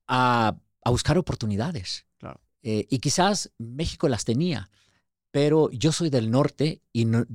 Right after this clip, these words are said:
Speaker 1: de un estado, nací en Durango y, y, este, viví gran parte de mi vida en Chihuahua, en Ciudad Juárez, la frontera con El Paso. Entonces,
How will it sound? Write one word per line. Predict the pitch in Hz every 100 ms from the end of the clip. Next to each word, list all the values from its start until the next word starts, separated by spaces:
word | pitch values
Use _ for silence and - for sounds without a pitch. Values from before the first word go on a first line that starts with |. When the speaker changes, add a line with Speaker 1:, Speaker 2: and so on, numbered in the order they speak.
| - _ _ _ _
Speaker 1:
de | 120 120
un | 143
estado, | 160 - 151 147 175 160 117
nací | 120 -
en | 180
Durango | 180 151 160 170
y, | 160
y, | 120 110 104 113
este, | - 117
viví | 110 120 131
gran | 143 131
parte | 151 135 147
de | 127
mi | 107
vida | 123 135 127
en | - 101
Chihuahua, | - 117 113 127 165 185 - - -
en | 110
Ciudad | - 131
Juárez, | 127 143 139
la | 117
frontera | 101 95 123 127
con | 104
El | 98
Paso. | 131 131
Entonces, | 113 123 - 127